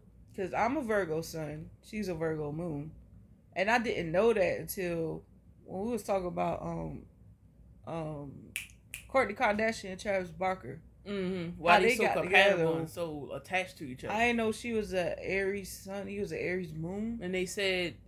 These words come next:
Speaker 2: it, chances are, if your moon sign is compatible to their sun sign, you, you have more of a connection. You know, it's, like, more of a, I guess 'cause it's more on the emotional aspect 'cause the moon sign is,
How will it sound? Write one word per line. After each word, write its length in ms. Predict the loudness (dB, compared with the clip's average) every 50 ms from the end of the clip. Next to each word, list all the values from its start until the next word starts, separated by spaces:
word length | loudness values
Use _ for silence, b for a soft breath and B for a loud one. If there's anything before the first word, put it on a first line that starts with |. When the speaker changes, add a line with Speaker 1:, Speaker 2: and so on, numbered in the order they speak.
| -20 _ -20 -14 -10
Speaker 2:
it, 320 | -8 -6 -6 -8 -10 -12 -10
chances 420 | -4 -2 -2 -2 -2 -4 -6 -2
are, 160 | 0 2 2 2
if 80 | 0
your 140 | -4 -6 -6
moon 360 | -6 -6 -6 -6 -4 -6 -6
sign 480 | -8 -6 -4 -4 -2 -2 -2 -4 -6 -8 -8
is 320 | -10 -12 -12 -14 -16 -18 _ -12
compatible 560 | -10 -10 -4 0 0 0 0 0 -2 -6 -6
to 160 | -6 -8 -10
their 180 | -8 -8 -8 -8
sun 320 | -10 -8 -6 -6 -6 -6
sign, 460 | -6 -8 -6 -4 -4 -2 -2 -4 -6 -8 B B B B B B -20 -14
you, 240 | -8 -4 -2 -2 -2 -2
you 140 | -2 0 2
have 180 | 2 2 0
more 220 | 0 0 0 0 0
of 100 | -2 -4
a 40 | -10
connection. 560 | -12 -10 -8 -6 -4 -6 -6 -6 -12 -18 -16 -14 -10
You 80 | -8 -6
know, 160 | -6 -6 -6
it's, 140 | -8 -8 -8
like, 200 | -8 -8 -8 -10 -14 -14
more 380 | -10 -8 -6 -4 -2 -2 -2 -4
of 180 | -6 -8 -10 -12
a, 120 | -12 -12 -12 -8
I 100 | -4 -2
guess 220 | 2 2 2 0 0
'cause 340 | -2 -2 -2 -2 -2 -6 -14 b b b b b b b -20 -20 -20 -20 -20 -20 -20 -20 -20 -20 -20 -20 -20 -20 -20 -20 -20 -20 -12 -4
it's 280 | -4 -4 -4 -4 -6
more 460 | -8 -4 -2 0 0 0 0 0 -2 -6
on 140 | -6 -8 -6
the 60 | -6 -6
emotional 460 | -6 -6 -6 -6 -6 -6 -8 -8 -6
aspect 500 | -4 -2 -4 -4 -4 -4 -6 -6 -6 -6
'cause 140 | -10 -10 -10
the 80 | -8
moon 260 | -8 -6 -6 -6 -6 -8
sign 320 | -8 -8 -8 -8 -8 -8
is, 340 | -8 -8 -8 -10 -12 -16